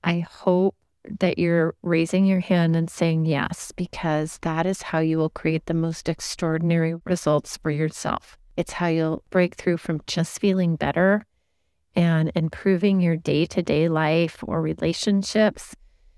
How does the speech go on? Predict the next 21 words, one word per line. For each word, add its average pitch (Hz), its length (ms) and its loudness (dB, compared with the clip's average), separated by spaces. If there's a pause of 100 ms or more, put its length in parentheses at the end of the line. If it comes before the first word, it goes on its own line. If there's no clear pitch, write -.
(420)
but 190 300 -2 (100)
to 190 220 -4
achieving 214 760 2
goals 170 640 0
that 165 160 0
you 175 180 0
might 160 540 0
have - 200 -4
never 165 580 2 (140)
dreamed 156 560 -2
were 156 120 -4
possible. - 680 -8 (280)
It 180 160 0 (200)
all 175 340 4
starts - 640 -2
with 175 260 -4
the 170 160 -2
quality 156 920 -2
of 165 240 -4
your 170 220 2
thinking. - 840 -6